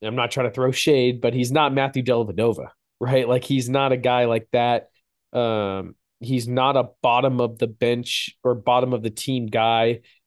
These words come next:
I, I really believe that Terrence Davis is one of those guys that he could go to any team in the N B A and he'd have a role. He'd get playing time. So it's really weird.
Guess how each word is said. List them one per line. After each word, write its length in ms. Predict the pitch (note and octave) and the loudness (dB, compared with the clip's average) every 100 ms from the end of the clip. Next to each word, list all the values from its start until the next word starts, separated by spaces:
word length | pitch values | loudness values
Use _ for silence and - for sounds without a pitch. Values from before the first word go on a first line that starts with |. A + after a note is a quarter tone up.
| - | -4
I, 120 | B2+ | -2
I 160 | B2 C3+ | 2 2
really 360 | C#3+ C#3 D#3 D3 | 2 4 6 6
believe 280 | B2 C#3+ C3 | 6 4 4
that 140 | A#2+ | 2
Terrence 300 | - C3+ A#2+ | 2 0 2
Davis 280 | C3+ C3 A#2+ | 2 2 0
is 120 | A2+ | -2
one 120 | A#2+ | 0
of 40 | A#2+ | 2
those 160 | A#2 | 0
guys 340 | A2+ B2 B2 A2+ | 0 2 2 2
that 160 | G#2 | 0
he 180 | - C#3 | 0 -4
could 160 | C3+ A#2+ | -2 0
go 120 | B2+ | 2
to 140 | B2 - | 0 -4
any 260 | C3 C3 B2+ | -4 -2 -2
team 320 | - C#3+ C3 | -4 -2 -2
in 60 | B2 | 0
the 160 | B2 | 0
N 100 | B2 | -2
B 220 | A2+ G#2+ G2+ | -2 0 2
A 280 | A2 C3 - _ _ _ _ _ _ _ - | 2 0 -6 _ _ _ _ _ _ _ -2
and 140 | B2 | 0
he'd 200 | B2 D3 | 2 2
have 240 | A2+ C3+ | 4 2
a 60 | B2 | 2
role. 460 | G2 A2+ G#2+ D2 - _ _ _ - | 2 2 2 2 -6 _ _ _ -4
He'd 260 | D3+ C3+ | -2 0
get 240 | A#2+ C3+ C#3 | 2 2 0
playing 360 | B2+ B2 A#2+ | -2 0 -2
time. 340 | A#2 A2 G#2 G#2+ | -4 -4 -4 -2
So 160 | A#2 | 0
it's 340 | A2 B2+ B2 B2 | 0 0 -2 -8
really 500 | A#2+ B2+ F#3 F3 C3+ | -4 4 6 6 4
weird. 420 | A#2+ B2 B2+ | 4 2 2